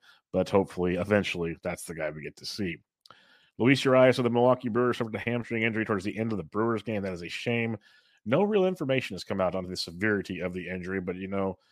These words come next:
could be a minor thing or just being cautious, could be the real deal, which is tough. So, you know, I mentioned on the previous show, Brian Anderson was gonna be the primary right fielder with Tyrone Taylor's, uh, injury. This could mean Brian Anderson, Brian Anderson goes back to third base, maybe get Jesse Winker out of the D H role to the outfield,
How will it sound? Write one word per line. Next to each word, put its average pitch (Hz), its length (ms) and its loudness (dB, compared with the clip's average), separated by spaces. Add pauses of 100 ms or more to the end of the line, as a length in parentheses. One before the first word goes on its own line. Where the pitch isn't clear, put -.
(320)
could 120 100 0
be 113 80 2
a 110 40 2
minor 107 260 0
thing 107 160 -4
or 101 40 -2
just 95 100 -6
being 87 160 -8
cautious, 113 500 0
could 104 220 -8
be 123 340 -6 (240)
the 107 80 -2
real 117 180 6
deal, 110 220 2
which 92 180 -4
is 85 220 -8
tough. 113 300 4
So, 95 300 0 (480)
you 101 60 -4
know, 101 80 2
I 95 100 2
mentioned 107 400 -2
on 104 120 2
the 98 60 0
previous 117 400 0
show, 110 240 -2
Brian 101 300 -2
Anderson 101 300 -4
was 95 80 -4
gonna 95 120 -2
be 90 40 0
the - 20 -6
primary 98 380 0
right 95 220 0
fielder 110 340 0
with 92 200 0 (120)
Tyrone 95 360 -4
Taylor's, 127 420 0 (140)
uh, 104 280 0
injury. 113 480 -2 (480)
This 117 140 -4
could 117 220 0
mean 113 260 0
Brian 107 220 4
Anderson, 104 360 -2 (100)
Brian 107 240 2
Anderson 104 280 -4
goes 90 120 -4 (160)
back - 220 -2 (100)
to 120 80 -12
third 120 280 0
base, 113 360 0
maybe 92 160 -6
get 90 140 -4
Jesse 98 280 -4
Winker 98 300 -4
out 92 100 -2
of 90 60 -4
the 90 60 -10
D 92 200 -6
H 110 220 -2
role 110 180 0
to - 80 -12
the 90 140 -4
outfield, 117 600 2